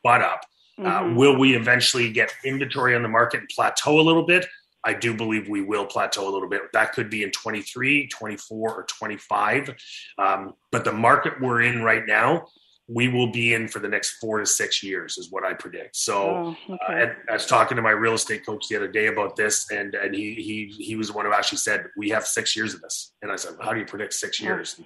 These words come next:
Speaker 2: my, my
Speaker 1: He's
Speaker 2: God.
Speaker 1: predicted,
Speaker 2: <laughs>
Speaker 1: and he, listen, he predicted the recession. He predicted everything that would happen in the States. So, I mean,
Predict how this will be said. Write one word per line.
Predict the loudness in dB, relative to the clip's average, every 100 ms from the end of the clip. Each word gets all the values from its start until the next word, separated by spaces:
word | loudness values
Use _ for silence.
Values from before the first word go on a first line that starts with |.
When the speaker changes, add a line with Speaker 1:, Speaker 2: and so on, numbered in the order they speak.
| _ -14
Speaker 2:
my, | -12 -14 -12
my | -2 0
Speaker 1:
He's |
Speaker 2:
God. | 4 4 2 2
Speaker 1:
predicted, | 0 0 -4 -8 -12 -10 -4 0
Speaker 2:
<laughs> |
Speaker 1:
and | 4
he, | 6 6 6
listen, | 6 4 -2 -10 _
he | 0
predicted | 4 4 4 -2
the | -6
recession. | 0 2 4 4 2
He | 0
predicted | -4 -4 -6 0 4
everything | 4 2 0
that | -2 -2
would | 2
happen | 2 2 -4
in | -2
the |
States. | -2 2 2 2 0
So, | -2
I |
mean, | -2